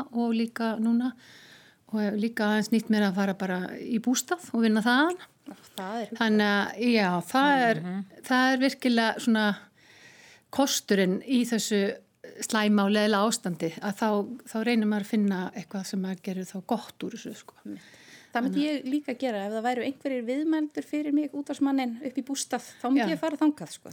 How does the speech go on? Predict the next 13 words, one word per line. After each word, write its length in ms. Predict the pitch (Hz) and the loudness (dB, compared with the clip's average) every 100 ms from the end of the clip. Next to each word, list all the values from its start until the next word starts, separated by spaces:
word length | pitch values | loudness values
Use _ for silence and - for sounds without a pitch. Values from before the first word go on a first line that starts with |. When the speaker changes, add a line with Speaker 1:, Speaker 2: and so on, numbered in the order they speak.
| 170 | -6
Speaker 3:
Já. 240 | 175 190 196 165 190 330 - | -6 -6 -10 -6 -4 0 0
Speaker 2:
Það 280 | - 226 240 | 2 2 2
er 80 | 269 240 - 277 | 0 0 -2 -2
Speaker 1:
<laughs> 60 | |
Speaker 2:
spurning 340 | - 285 302 - | -2 2 4 4
hvort 220 | 262 254 | 0 -2
ég 80 | 269 | -2
get 80 | 247 | -2
ekki 100 | 247 | -2
bara 180 | 247 | 0
rætt 260 | 233 302 - | 2 0 0
við 220 | 262 247 | 0 0
vindinn 580 | 233 262 370 - - 254 | 2 6 6 4 -2 -2